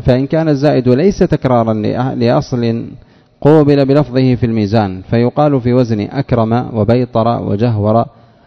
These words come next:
أفعل وفيعل وفعول، لأن الهمزة في أكرم وب-، والها-، والياء في بيطر والواو في جهور زوائد، وستعرف ذلك كله في باب الزيادة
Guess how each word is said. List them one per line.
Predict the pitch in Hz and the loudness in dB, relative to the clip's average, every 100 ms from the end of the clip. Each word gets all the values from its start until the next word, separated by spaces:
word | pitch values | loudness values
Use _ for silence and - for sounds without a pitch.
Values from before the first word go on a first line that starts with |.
| _ _ - | _ _ -4
أفعل | 156 - 127 131 | -4 -2 -2 -2
وفيعل | 123 117 110 127 139 113 120 | -2 -4 -2 -2 -2 -2 0
وفعول، | 120 113 113 127 110 113 107 101 - _ _ _ _ _ _ _ _ _ - | 0 -2 0 0 2 0 0 -4 -14 _ _ _ _ _ _ _ _ _ -6
لأن | 120 143 147 | -2 0 2
الهمزة | 139 143 131 127 | 0 0 -2 -2
في | 123 131 | -2 0
أكرم | 135 139 127 131 123 - - | -2 0 -2 -4 -10 -16 -10
وب-، | 113 107 | -4 -2
والها-، | 104 113 110 | 0 0 2
والياء | 117 113 120 131 | 0 0 0 -2
في | 120 113 | -4 -4
بيطر | 110 127 120 113 - _ _ _ _ | -2 -2 0 -4 -6 _ _ _ _
والواو | 104 110 127 120 | -2 2 2 2
في | 110 107 | 0 -2
جهور | 110 123 117 120 - - 113 131 107 - | 2 4 4 4 2 -8 -14 -14 -14 -14
زوائد، | 113 113 143 175 120 101 - _ - _ _ - | -4 0 2 2 -2 -8 -20 _ -20 _ _ -4
وستعرف | 156 175 214 185 151 | -2 2 2 2 0
ذلك | 147 160 143 139 139 | 2 2 2 0 0
كله | 160 139 123 | 2 2 2
في | 143 120 | 0 0
باب | 110 113 | 0 0
الزيادة | 123 127 151 | 0 0 -2